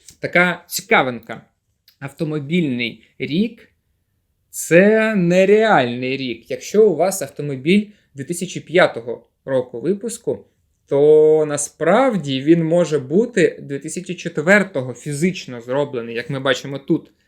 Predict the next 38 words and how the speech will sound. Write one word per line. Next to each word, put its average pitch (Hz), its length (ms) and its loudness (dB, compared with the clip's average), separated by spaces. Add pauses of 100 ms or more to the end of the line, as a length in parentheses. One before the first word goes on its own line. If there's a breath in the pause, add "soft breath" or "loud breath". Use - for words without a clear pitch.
(240)
Тому 135 180 -4
що 143 220 -2
модельний 147 640 2
рік 214 260 -4
з 135 100 -10
дві 147 80 -8
тисячі 160 240 -8
четвертого 185 560 0
по 151 120 -6
дві 135 100 -8
тисячі 180 420 -10
п'ятий. 156 640 -4 (500)
І 247 320 4
автовиробники, 196 920 -2
щоб, 143 540 -4 (680)
о, 135 460 0
збільшити, 127 520 -12
так 120 140 -8 (160)
би 127 200 -10
мовити, 127 280 -6
цінність 143 600 -4
авто, 196 340 6
типу, - 300 0
вона 117 240 -18
ж, - 160 -16
ну, 117 100 -14
свіжіша, 127 720 -6
вона 113 140 -20
ж - 80 -20
не 135 60 -14
четвертого 165 600 -2
року, 117 200 -10
на 107 100 -12
п'ятого, 156 560 -2
на 123 100 -12
цілий 247 360 -6
рік 240 180 -10
молодше, 208 500 0